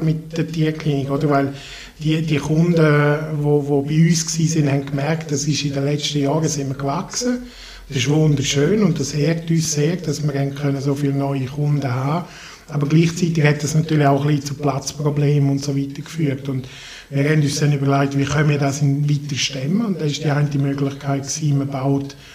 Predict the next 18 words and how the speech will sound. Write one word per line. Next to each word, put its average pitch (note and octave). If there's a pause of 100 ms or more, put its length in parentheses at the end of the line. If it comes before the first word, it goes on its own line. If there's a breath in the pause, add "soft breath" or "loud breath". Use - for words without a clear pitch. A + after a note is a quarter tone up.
(300 loud breath)
aus A3+
oder D3+
man C#3
wird C#3
grösser. F#3+
Und D3 (140)
das D3
ist, C#3+
äh, C#3 (540 loud breath)
ja, E3
das E3+
ist E3
nicht E3
unbedingt D#3
das D3+
gewesen, D3+
was C#3+
wir C#3